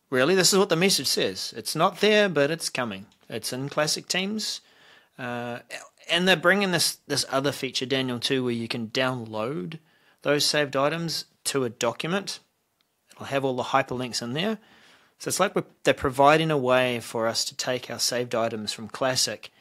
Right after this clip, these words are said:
and still be able to interact with them.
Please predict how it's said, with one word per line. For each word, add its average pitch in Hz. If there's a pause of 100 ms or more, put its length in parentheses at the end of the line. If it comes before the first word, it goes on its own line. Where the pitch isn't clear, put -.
(440)
and 110
still 131
be 120
able 110
to 110
interact 120
with 101
them. 110